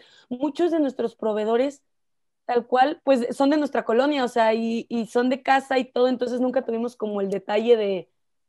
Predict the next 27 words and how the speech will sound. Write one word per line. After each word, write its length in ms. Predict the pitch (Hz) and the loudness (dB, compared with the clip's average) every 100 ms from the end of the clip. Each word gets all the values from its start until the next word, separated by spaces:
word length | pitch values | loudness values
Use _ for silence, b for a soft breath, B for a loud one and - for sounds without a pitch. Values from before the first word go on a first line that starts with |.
| _ | _
"Chin, 320 | 262 269 240 226 | 0 0 0 -2
no 200 | 226 226 | 0 2
abren", 360 | 208 180 175 _ - | 0 -2 -10 _ -2
o 140 | 226 | -2
"Chin 340 | 226 262 269 269 | -2 -2 -2 -2
esto", 320 | 233 - 208 | -6 -4 -6
o 60 | 202 | -6
"Chin 200 | 196 247 247 | -6 -6 -4
el 60 | |
otro". 140 | 226 220 | -4 -2
O 40 | |
sea, 180 | 220 - b b | -2 -4 b b
siempre 220 | 247 262 | -4 -4
fue 120 | 262 | -2
como 160 | 277 262 | 0 2
una 160 | 262 | 0
comunicación, 760 | 254 226 214 202 202 226 233 - - | -2 -4 -4 -6 -6 -6 -8 -8 -2
este, 880 | 226 226 - _ 208 202 196 190 190 _ _ | -2 -2 -12 _ -2 -2 -2 -6 -10 _ _
muy 180 | 233 254 | -4 -2
personal 560 | 254 269 247 220 214 220 | 0 -2 -2 -4 -2 -2
con 180 | 233 226 | -2 0
ellos. 440 | 214 277 - _ _ _ _ _ _ _ _ _ - | 2 2 0 _ _ _ _ _ _ _ _ _ -2
Y 640 | 262 254 254 254 254 247 - | 0 2 2 0 -2 -4 -4
cuando 360 | 247 247 247 247 | 0 2 0 -2
empieza 340 | 247 294 285 | -2 0 0
la 140 | 302 277 | 0 0
pandemia, 560 | 214 220 233 269 339 | -2 -2 -2 -4 -6